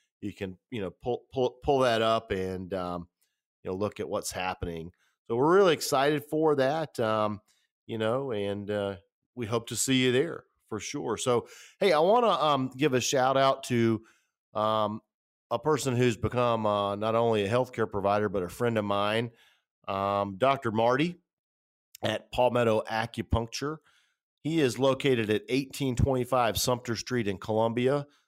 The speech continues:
Telephone number eight oh three, eight oh six, eight eight eight nine. Eight oh three, eight oh six,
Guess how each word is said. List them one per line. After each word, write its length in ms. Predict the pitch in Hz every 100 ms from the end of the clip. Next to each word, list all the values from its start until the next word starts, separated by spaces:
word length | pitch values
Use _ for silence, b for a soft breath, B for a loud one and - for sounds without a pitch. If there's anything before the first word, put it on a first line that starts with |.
| b _ -
Telephone 480 | 131 123 113 123
number 320 | 120 117 113 -
eight 180 | 120 123
oh 160 | 117
three, 480 | 107 - 139 139 139 _
eight 240 | 123 120 -
oh 200 | 120 104
six, 500 | 98 - 135 123 - -
eight 240 | - 120 131 _ -
eight 260 | 120 127 _ _ -
eight 240 | 117 127 _ -
nine. 600 | 107 110 120 131 139 139 _ _ _ _ _ _
Eight 180 | 117 131
oh 160 | 131 117
three, 360 | - 131 123 -
eight 800 | 117 117 117 _ _ - 117 117
oh 100 | 110
six, 340 | 104 117 110